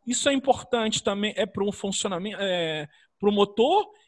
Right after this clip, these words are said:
e também é importante pra armazenamento, né? O tempo de oxidação.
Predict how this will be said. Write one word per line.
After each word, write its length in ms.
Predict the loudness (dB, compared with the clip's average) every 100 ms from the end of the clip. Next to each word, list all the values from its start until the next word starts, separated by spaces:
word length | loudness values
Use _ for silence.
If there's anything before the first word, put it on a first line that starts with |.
| -6
e 100 | 2
também 600 | 4 4 2 0 -2 -2
é 60 |
importante 840 | -2 2 0 2 0 2 2 -2 -4
pra 200 | 2 4
armazenamento, 920 | 4 2 2 2 2 0 -2 -2 -4
né? 240 | -2 -2 -4 _ _ _
O 80 | -8
tempo 240 | 0 0
de 120 | 4 2
oxidação. 720 | 2 0 0 0 -2 -2